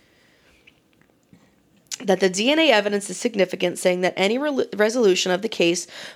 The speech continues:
would have to explain how the D N A showed up on several pieces of JonBenét's clothing.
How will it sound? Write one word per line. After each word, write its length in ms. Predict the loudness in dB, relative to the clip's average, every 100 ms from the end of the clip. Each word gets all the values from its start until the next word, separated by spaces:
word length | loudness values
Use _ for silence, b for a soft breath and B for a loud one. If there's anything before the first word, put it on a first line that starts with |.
| B
would 120 | 0
have 300 | 2 0 0
to 180 | -2 0
explain 640 | 0 -2 0 2 2 -2
how 220 | -2 0
the 100 | 0
D 180 | 0 0
N 120 | 2
A 80 | 2
showed 260 | 2 2 2
up 80 |
on 140 | 2 0
several 320 | 0 0 0
pieces 420 | -2 -4 -4 -4
of 80 | -6
JonBenét's 540 | -2 -2 0 0 0
clothing. 560 | -2 0 2 2 -4 -12